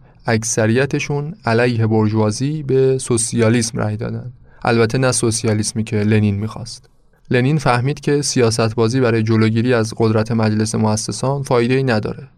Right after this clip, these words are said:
از فردای روز انتخابات تا روز شروع کار مجلس مؤسسان، بلشویکا در حال برنامه‌ریزی بودن تا این دفعه هم مثل اکتبر هزار نهصد و هفده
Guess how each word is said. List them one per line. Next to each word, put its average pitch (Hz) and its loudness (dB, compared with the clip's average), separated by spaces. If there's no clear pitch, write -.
از 117 -2
فردای 120 2
روز 131 0
انتخابات 117 0
تا 120 0
روز 120 0
شروع 110 0
کار 113 0
مجلس 110 2
مؤسسان، 113 -2
بلشویکا 117 0
در 117 2
حال 117 2
برنامه‌ریزی 110 2
بودن 143 -2
تا 123 -2
این 117 0
دفعه 113 0
هم 131 0
مثل 131 0
اکتبر 110 0
هزار 107 2
نهصد 107 -4
و 113 0
هفده 113 -4